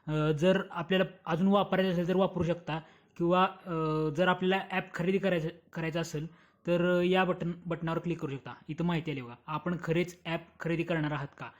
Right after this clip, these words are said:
तुम्हाला जर करायचं नसेल तर नाही, नाहीवर क्लिक करा किंवा जर तुम्हाला करायचं असेल तर होयवर क्लिक करा.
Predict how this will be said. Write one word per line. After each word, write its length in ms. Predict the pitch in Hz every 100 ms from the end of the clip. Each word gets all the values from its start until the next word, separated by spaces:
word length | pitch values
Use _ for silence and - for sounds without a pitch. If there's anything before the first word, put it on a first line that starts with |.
| - _ _ _ _ _
तुम्हाला 260 | 170 165 180
जर 100 | 190
करायचं 520 | - - - 185 185
नसेल 280 | 190 180 170
तर 180 | 185 180
नाही, 320 | 185 165 160 185 180
नाहीवर 320 | 170 165 160
क्लिक 260 | 156 151 -
करा 140 | 143 151 - _
किंवा 220 | 175 175
जर 200 | 180 185 185
तुम्हाला 320 | 180 180 180 185 - _ _ _
करायचं 320 | 185 185 196
असेल 280 | 185 - 160 - _ _
तर 120 | 180 190 - _ - - _ _
होयवर 420 | - 196 190 147
क्लिक 240 | 135 131
करा. 100 | -